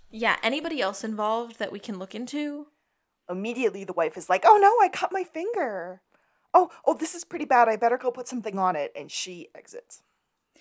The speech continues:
Speaker 1: So this is where we get a little psych moment where he's kinda snooping their mail and he sees the insignia for the Santa Barbara University. Uh, it's like a,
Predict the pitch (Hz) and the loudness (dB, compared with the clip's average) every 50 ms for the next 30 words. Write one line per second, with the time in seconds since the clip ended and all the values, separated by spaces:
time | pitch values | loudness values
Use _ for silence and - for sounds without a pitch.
0 | - - - - _ _ - - - 240 220 208 214 202 - - - _ _ _ | -20 -20 -20 -20 _ _ -14 -8 -2 0 2 2 2 0 -6 -12 -16 _ _ _
1 | _ _ _ _ 202 277 320 320 339 330 277 294 277 269 269 247 240 226 214 214 | _ _ _ _ -4 -4 -2 -2 -4 -6 0 0 2 2 2 0 -2 -2 -2 -2
2 | 208 190 185 185 - - 196 196 196 208 226 202 202 208 208 214 - - 208 202 | -2 -2 -2 -4 -2 -2 -2 -2 -2 -4 -4 -4 -2 -2 -4 -6 -8 -8 -8 -4
3 | 196 196 185 190 190 - - 208 202 196 196 190 180 - - _ - 302 359 381 | -2 -2 -2 -4 -6 -10 -12 -12 -12 -10 -12 -12 -12 -14 -16 _ -10 -8 -8 -8
4 | - - - 247 233 240 233 262 240 240 226 214 196 185 185 185 185 185 - - | -8 -8 -8 -6 -6 -6 -4 -6 -6 -4 -4 -4 -4 -2 -2 -2 -2 -2 -2 -4
5 | 226 208 214 202 208 - - 208 190 190 190 196 190 - - 196 190 185 170 - | -6 -6 -8 -10 -10 -12 -14 -12 -12 -10 -12 -12 -14 -14 -14 -12 -10 -8 -8 -10
6 | 185 185 - - 185 185 190 185 180 190 185 - 180 180 175 175 180 165 - - | -10 -12 -12 -12 -10 -8 -6 -4 -4 -6 -6 -8 -8 -4 -4 -4 -4 -4 -6 -8
7 | - 196 190 190 196 185 185 196 190 180 180 160 - 180 180 175 165 165 170 - | -10 -8 -8 -6 -6 -6 -4 -2 -2 -2 -4 -4 -6 -10 -12 -10 -10 -10 -10 -10
8 | - - 220 233 240 240 247 240 - - 190 190 175 175 - - 208 208 - 262 | -10 -8 -8 -6 -6 -6 -8 -10 -10 -10 -8 -8 -8 -10 -10 -10 -10 -8 -8 -10
9 | - | -10